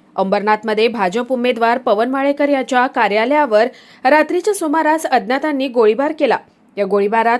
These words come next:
पवन यांचा चालक नीरज राय या जखमी झालाय.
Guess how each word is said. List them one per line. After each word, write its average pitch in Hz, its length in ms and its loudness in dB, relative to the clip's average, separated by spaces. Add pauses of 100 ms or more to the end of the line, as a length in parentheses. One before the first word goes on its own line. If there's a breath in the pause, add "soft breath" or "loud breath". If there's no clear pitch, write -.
पवन 220 260 2
यांचा 247 360 -2
चालक 233 480 0
नीरज 233 440 0
राय 240 280 2
या 240 140 0 (100)
जखमी 233 340 -2
झालाय. 294 320 -2